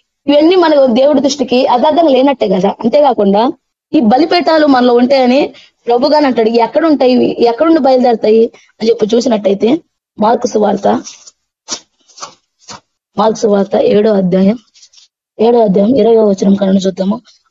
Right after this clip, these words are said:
"మనుషులు లోపల నుండి బయలు వెళ్ళినది మనుషుని అపవిత్రపరచును." లోపల నుండి బయలు వెళ్ళినది మనుషుని అపవిత్రపరచును. లోపల నుండి అనగా మనుషుల హృదయంలో నుండి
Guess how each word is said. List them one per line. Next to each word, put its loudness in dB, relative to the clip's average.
"మనుషులు 2
లోపల 0
నుండి 2
బయలు 2
వెళ్ళినది 2
మనుషుని 2
అపవిత్రపరచును." -2
లోపల 0
నుండి 0
బయలు 0
వెళ్ళినది 0
మనుషుని 0
అపవిత్రపరచును. 0
లోపల 0
నుండి 2
అనగా 0
మనుషుల 2
హృదయంలో 2
నుండి 0